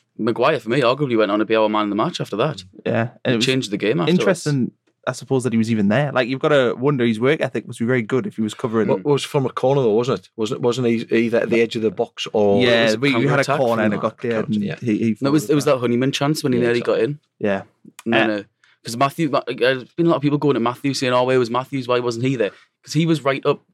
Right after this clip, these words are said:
Speaker 1: <laughs> with the play.
Speaker 3: Yeah.
Speaker 1: He was, he was, I don't think he put the ball in for Matthews, but he was involved in the one-two, which led to that chance.
Speaker 3: Hmm.
Speaker 1: You can't run eighty yards like that. Like, it, it's just <laughs> ins-,
Speaker 3: And, and,
Speaker 1: unhuman.
Speaker 3: and they were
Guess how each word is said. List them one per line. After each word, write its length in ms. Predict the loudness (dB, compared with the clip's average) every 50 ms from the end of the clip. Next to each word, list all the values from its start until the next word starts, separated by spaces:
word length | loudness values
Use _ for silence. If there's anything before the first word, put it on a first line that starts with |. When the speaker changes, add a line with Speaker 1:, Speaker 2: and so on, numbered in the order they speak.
| _ _ _ -10
Speaker 1:
<laughs> 180 | -10 -10 -6 -4
with 220 | -4 -4 -2 -2
the 80 | -6 -6
play. 300 | 0 0 0 0 0 -2 _ _ _
Speaker 3:
Yeah. 140 | -14 -12 -4 0
Speaker 1:
He 100 | 2 2
was, 140 | 2 0
he 160 | 0 0 0 0
was, 320 | 0 -2 -6 -8 -12 -14 _ _ _ _ -6
I 60 | -2
don't 160 | 0 0 2 2
think 100 | 2 0
he 80 | 0
put 140 | 0 0 -2
the 80 | -2 -2
ball 240 | 0 0 0 2
in 100 | 0 -2
for 180 | 0 0 0 0
Matthews, 400 | 0 0 -2 -2 -6 -8 -8 -6
but 160 | -2 0 0
he 80 | 0 0
was 200 | -2 -2 -4 -6 -10 _ -20 -20 -20 _ -4
involved 360 | -4 -2 2 2 0 0 2
in 40 | 0
the 60 | 0
one-two, 440 | 2 2 0 0 0 -2 -2 -2 -4 -6 -6
which 240 | -8 -8 -8 -6 -4
led 180 | 0 0 -2 -2 -4
to 80 | -4
that 160 | -4 -4 -4
chance. 340 | -2 -4 -2 -2 -2 -2 -2
Speaker 3:
Hmm. 160 | -2 -2 -2 -4 -6 _
Speaker 1:
You 160 | -2 -2 0
can't 220 | 0 0 0 0 0
run 300 | 0 0 0 0 -2 -2 -2
eighty 220 | -2 -2 -2 -2
yards 560 | 0 2 2 2 2 0 -4 -8 -10 -10 -12 -16 _ -4
like 140 | -2 -2
that. 320 | -2 -2 -4 -4 -6 -8 _ _ _ _ _ _ _ _ _
Like, 120 | -6 -4 -4
it, 240 | -4 -4 -6 -10 _ -20 _ _ _ _ _ _ -14 _
it's 200 | -6 -4 0 0
just 160 | 0 0 0 0
<laughs> 60 | 2
ins-, 320 | 2 2 2 0 -2 0
Speaker 3:
And, 100 | -2 0 0
and, 100 | 0 0 0
Speaker 1:
unhuman. 300 | 0 -2 -2 -2 0 0
Speaker 3:
and 80 | 2 4
they 120 | 4 4 4
were 200 | 2 0 -2